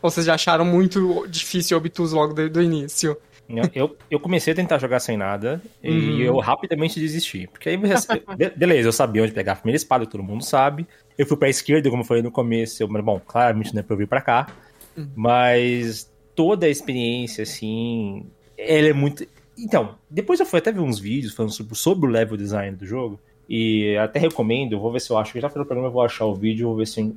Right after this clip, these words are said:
Speaker 2: eu falo aqui do canal. É do, é do Game Makers Tool-, Tool-, Toolkit. Eu esqueci, o,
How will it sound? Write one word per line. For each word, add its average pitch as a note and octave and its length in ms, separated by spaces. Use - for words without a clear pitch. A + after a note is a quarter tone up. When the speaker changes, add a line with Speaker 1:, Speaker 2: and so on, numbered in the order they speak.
Speaker 2:
eu A2 100
falo G#2 300
aqui G2+ 500
do G2+ 80
canal. F#2+ 640
É B2 140
do, C3+ 200
é C#3+ 80
do C3+ 100
Game F#3 240
Makers E3 500
Tool-, D#3 240
Tool-, D3+ 400
Toolkit. B2 560
Eu B2+ 100
esqueci, - 360
o, C3+ 140